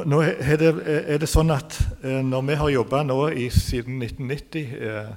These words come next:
med, eh, inn imot islam og, og det med å nå muslimer, så det har kommet ut ei, eh, ei bok. Eh, på norsk heter det Tro mellom venner.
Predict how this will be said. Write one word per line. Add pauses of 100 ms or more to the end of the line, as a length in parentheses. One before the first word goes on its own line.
(880)
med, (160)
eh,
inn
imot (300)
islam
og,
og
det
med
å
nå
muslimer, (1040)
så
det
har
kommet
ut
ei,
eh, (240)
ei
bok. (800)
Eh, (280)
på
norsk
heter
det
Tro
mellom
venner.